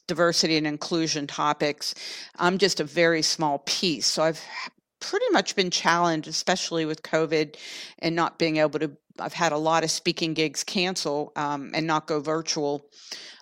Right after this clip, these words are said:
Uh, but I do have a couple speaking gigs coming up with, um, Partners in Prevention, University of Texas, invited me to be at their virtual event talking on gender neutral language and Gender one oh one.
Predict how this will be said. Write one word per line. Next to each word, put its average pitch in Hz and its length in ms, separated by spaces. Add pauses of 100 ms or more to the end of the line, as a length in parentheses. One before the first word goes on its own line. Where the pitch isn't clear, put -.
Uh, - 160 (120)
but 185 140
I 180 80
do 233 200
have 208 140
a 175 60
couple 185 460
speaking 185 480
gigs 175 420
coming 170 340
up 151 380
with, - 360
um, 139 440 (840)
Partners 175 400
in 160 100
Prevention, 165 800
University 156 540
of - 140
Texas, - 540
invited 156 440
me 151 200
to 151 300 (380)
be 160 100
at 156 100
their 160 140
virtual 151 460
event 147 320
talking 151 400
on 143 220
gender 147 340
neutral 143 320
language 143 540
and 147 120
Gender 139 320
one 139 220
oh 135 60
one. 143 320